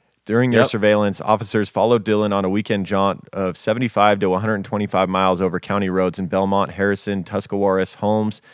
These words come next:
Speaker 1: Coshton, and Carroll counties.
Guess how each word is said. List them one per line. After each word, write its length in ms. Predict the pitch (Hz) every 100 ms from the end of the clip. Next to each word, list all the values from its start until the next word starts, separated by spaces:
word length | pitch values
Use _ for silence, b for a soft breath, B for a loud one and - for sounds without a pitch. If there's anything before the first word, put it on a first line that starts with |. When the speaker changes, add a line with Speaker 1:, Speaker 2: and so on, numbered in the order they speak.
| B B
Speaker 1:
Coshton, 580 | _ 107 107 - 110 104 - b b b
and 320 | 98 92 92
Carroll 280 | - 113 104
counties. 600 | - 98 92 82 -